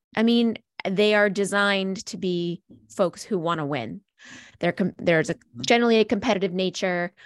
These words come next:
Speaker 1: Um, so that reminder of you're on a team that's supposed
Speaker 2: Mm-hmm.
Speaker 1: to win. So work with your fellow, uh, sales colleagues and understand how you can work together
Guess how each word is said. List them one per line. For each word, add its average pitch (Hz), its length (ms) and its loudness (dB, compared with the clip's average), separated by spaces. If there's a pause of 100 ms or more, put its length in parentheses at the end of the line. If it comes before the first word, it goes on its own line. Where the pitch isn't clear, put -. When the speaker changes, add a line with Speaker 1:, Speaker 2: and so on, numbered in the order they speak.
(260)
Speaker 1:
Um, 160 260 -6
so - 220 2
that 185 160 4
reminder 196 500 2
of 170 360 -2 (360)
you're 190 220 2
on 190 120 2
a 160 40 -2
team 180 680 -2 (240)
that's 160 160 -10
supposed 147 240 0
Speaker 2:
Mm-hmm. 139 60 -6
Speaker 1:
to 151 100 -2
win. 151 340 -4
So 175 180 0
work 190 420 2
with 190 220 0
your 165 200 -2
fellow, 160 680 0 (440)
uh, 151 380 -2 (160)
sales 160 420 -2
colleagues 156 680 -4
and 160 100 -6
understand 160 600 -4
how - 180 -2
you 175 160 0
can 170 160 -6
work 151 160 -8
together 170 560 2